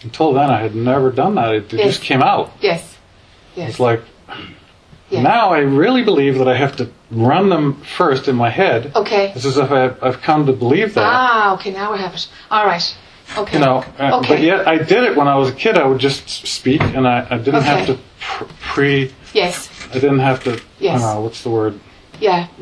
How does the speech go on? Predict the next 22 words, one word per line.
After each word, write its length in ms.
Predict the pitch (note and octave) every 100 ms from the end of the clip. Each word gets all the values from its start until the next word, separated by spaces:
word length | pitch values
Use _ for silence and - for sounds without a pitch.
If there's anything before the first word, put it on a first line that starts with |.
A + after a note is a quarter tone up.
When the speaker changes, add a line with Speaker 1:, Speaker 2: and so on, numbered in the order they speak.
| -
Speaker 2:
yeah. 220 | G#3 F#3+ - - -
Prepare 300 | G#3+ A3+ G#3+
something 300 | G3+ G3 F3
Speaker 1:
Yeah. 200 | C3+ A#2+
Speaker 2:
or 20 | G#2
premeditate 520 | F#3 F#3 F3+ F3 F3
it 180 | E3+ -
or 60 | E3
Speaker 1:
Or, 40 | D#3+
Speaker 2:
something. 300 | A2+ - D3+
Speaker 1:
yeah. 300 | F3+ D3+ - -
Speaker 2:
Yeah. 60 | F#3+
Mm, 120 | E3
Speaker 1:
It 40 | B2+
was 100 | A#2
Speaker 2:
mm. 40 |
Speaker 1:
just 200 | F3 - - - - - - - -
Speaker 2:
Yes, 220 | - G3+ F3
there 80 | G#3+
was 80 |
a 60 | G#3
naturalness. 640 | G#3 G3 - E3+ E3 D#3+